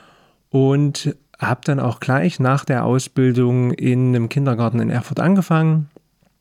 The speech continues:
und hab da, ähm, zehn Jahre lang gearbeitet. War aber auch immer so ein bisschen mit dem Blick auf, was kann man so noch machen, ja, also wie kann man sich noch ein bisschen weiterentwickeln, und es gibt ja dann auch noch stellvertretende Leitung und Leitungsposten,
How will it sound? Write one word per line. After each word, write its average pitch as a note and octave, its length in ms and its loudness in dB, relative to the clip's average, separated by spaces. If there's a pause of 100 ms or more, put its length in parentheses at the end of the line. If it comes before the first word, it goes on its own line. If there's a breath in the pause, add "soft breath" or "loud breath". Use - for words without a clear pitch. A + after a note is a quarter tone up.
(500)
und A#2+ 300 0
hab - 200 -4
da, A2 600 0
ähm, G#2+ 440 -2
zehn C3+ 280 0
Jahre A#2 220 0
lang A#2 180 -2
gearbeitet. G3 680 -2 (1600 loud breath)
War C#3 360 0
aber D#3 260 0
auch C3+ 160 -2
immer E3+ 320 2
so C#3+ 100 0
ein C#3+ 120 2
bisschen D3+ 340 -2
mit C3+ 140 -2
dem C3 140 0
Blick D#3 360 -4
auf, B2+ 380 -2
was C3 240 -2
kann C3 160 -2
man A#2+ 220 2
so A2+ 180 2
noch C#3+ 260 0
machen, G3+ 400 0
ja, E3 380 2
also C3+ 260 0
wie B2+ 80 0
kann C#3 160 -2
man C3+ 100 2
sich B2 140 0
noch A#2+ 140 -2
ein A#2 80 -4
bisschen A#2 320 -2
weiterentwickeln, D3 1160 0
und A#2+ 600 -2
es A#2+ 240 -4
gibt - 180 -6
ja B2 80 -2
dann A#2 160 -2
auch A#2+ 160 -2
noch A2+ 220 -2
stellvertretende C3+ 720 -2
Leitung A#2+ 360 -2
und A#2 100 -2
Leitungsposten, D3 1300 -2